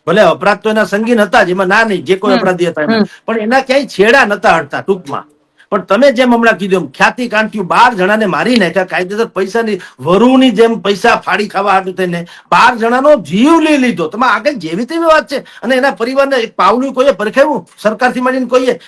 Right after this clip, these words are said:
Speaker 1: અને એના કાઢ્યા વરઘોડા. ઉલટાનો જ્યારે ઈ હોસ્પિટલમાં હાજર થયા ત્યારે એક પોલીસવાળાએ ઊભા થઈને ખુરશી આપી, "બેહો સાહેબ, બેહો, બેહો, તમે ઉપકાર કર્યો, અમારા બાર બાર જણાને મારી નાખ્યા એટલે ધન્ય હો તમને, બેહો",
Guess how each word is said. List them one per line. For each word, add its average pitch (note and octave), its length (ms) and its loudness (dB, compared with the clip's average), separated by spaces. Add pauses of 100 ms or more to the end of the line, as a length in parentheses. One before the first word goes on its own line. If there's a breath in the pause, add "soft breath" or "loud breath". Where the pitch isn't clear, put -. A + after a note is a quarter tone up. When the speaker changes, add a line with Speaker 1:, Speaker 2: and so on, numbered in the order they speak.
(120)
Speaker 1:
અને A3+ 140 0
એના G#3 360 0
કાઢ્યા A3+ 320 0
વરઘોડા. B3+ 500 2
ઉલટાનો C4 520 2
જ્યારે B3+ 240 4
ઈ A#3+ 180 0
હોસ્પિટલમાં A#3 600 0
હાજર E3 360 2
થયા A3 340 0 (160 loud breath)
ત્યારે A3+ 180 2
એક B3 240 4
પોલીસવાળાએ A#3+ 440 0
ઊભા B3 200 2
થઈને C#4+ 160 -4
ખુરશી D4 360 -2
આપી, G#3+ 180 2
"બેહો D4+ 300 4
સાહેબ, A3+ 200 -4
બેહો, C#4 380 4 (240 soft breath)
બેહો, C#4 260 4
તમે C4 220 0
ઉપકાર B3 320 0
કર્યો, B3 200 0
અમારા A3+ 200 2
બાર A3+ 180 0
બાર A#3 140 -4
જણાને A3 260 -2
મારી G#3 220 -2
નાખ્યા G3+ 260 -4
એટલે F3+ 160 -6
ધન્ય A#3 260 -4
હો A#3+ 160 -2
તમને, F3+ 240 -8
બેહો", A#3 440 -2